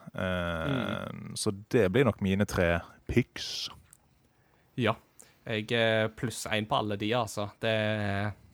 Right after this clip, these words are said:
Speaker 2: blir spennende å se dem. Mine tre, eh, Horizon to,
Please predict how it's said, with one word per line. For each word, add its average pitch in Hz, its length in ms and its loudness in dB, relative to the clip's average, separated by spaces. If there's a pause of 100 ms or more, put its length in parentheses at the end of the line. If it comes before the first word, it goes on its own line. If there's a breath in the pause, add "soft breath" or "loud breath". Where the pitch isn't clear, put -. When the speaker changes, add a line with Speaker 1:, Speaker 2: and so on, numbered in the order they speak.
(640 soft breath)
Speaker 2:
blir 117 100 -2
spennende 98 300 0
å 101 420 -2 (120)
se - 200 -4
dem. 98 180 -4 (760 loud breath)
Mine 156 200 4
tre, 170 180 4 (300 loud breath)
eh, 143 640 6 (160)
Horizon 120 880 2
to, 135 280 0